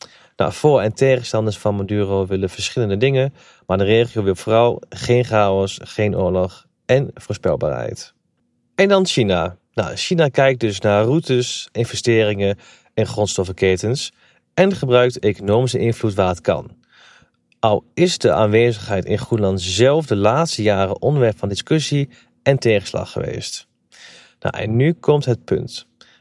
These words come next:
Trump gebruikt eigenlijk China vaak als de grote verklaring. Maar er zit ook binnenlandse politiek in. Het frame nationale veiligheid maakt extreme opties ineens bespreekbaar. Nou,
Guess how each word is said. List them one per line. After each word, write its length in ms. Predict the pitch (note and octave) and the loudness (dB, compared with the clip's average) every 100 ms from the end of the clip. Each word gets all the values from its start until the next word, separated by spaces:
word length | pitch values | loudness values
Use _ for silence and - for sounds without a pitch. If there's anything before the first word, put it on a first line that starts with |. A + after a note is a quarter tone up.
| _ _ | _ _
Trump 340 | - C3 F3+ - | 0 2 2 0
gebruikt 540 | A2+ G2+ G#2+ C#3+ F3+ | -4 4 4 4 0
eigenlijk 400 | - G#2 G2+ - | -4 -4 -6 -6
China 460 | - B2 A#2+ A2 G#2+ | -2 0 2 2 0
vaak 400 | - B2+ C3+ C#3 | 0 2 2 0
als 200 | - F#2+ | -10 -10
de 60 | |
grote 400 | G2 A2+ A#2 - | -8 0 0 0
verklaring. 600 | - - G2 F2 F2 - _ _ - _ _ | -12 -2 0 0 -4 -10 _ _ -20 _ _
Maar 520 | - G2 G2+ A2 E3 - | -10 2 4 4 2 -2
er 140 | - G#2+ | -6 -6
zit 160 | G2+ - | -6 -4
ook 480 | C#3+ E3+ A#3+ - - _ | 2 2 2 -4 -20 _
binnenlandse 520 | - C#3+ D3 C3+ - | 0 2 4 2 -2
politiek 400 | - A#2+ A#2 - | -2 -2 -2 -4
in. 260 | C2+ - - _ _ _ _ | -6 -8 -14 _ _ _ _
Het 200 | - C3 | -2 -2
frame 440 | - C3 B2+ C3+ - - _ | 2 4 4 2 -4 -16 _
nationale 560 | - A2+ B2+ - G2+ G2 | 0 2 2 0 -2 -2
veiligheid 720 | - G#2+ F#2 - - - - _ _ _ | 0 0 0 -4 -10 -12 -14 _ _ _
maakt 440 | - G#2 A2+ D3 - | -4 2 2 2 -4
extreme 640 | - - - G#2+ B2 C#3 | -12 -10 -2 2 2 2
opties 380 | G#2+ - A#2 G#2+ | -2 -2 -6 -4
ineens 360 | G#2 G2+ G#2 | -2 0 0
bespreekbaar. 800 | - - - G2 E2+ - - - _ _ _ _ _ _ _ - - - - - | -4 -12 -4 -2 -2 -6 -10 -14 _ _ _ _ _ _ _ -12 -12 -14 -20 0
Nou, 180 | C3 C#3 | 2 2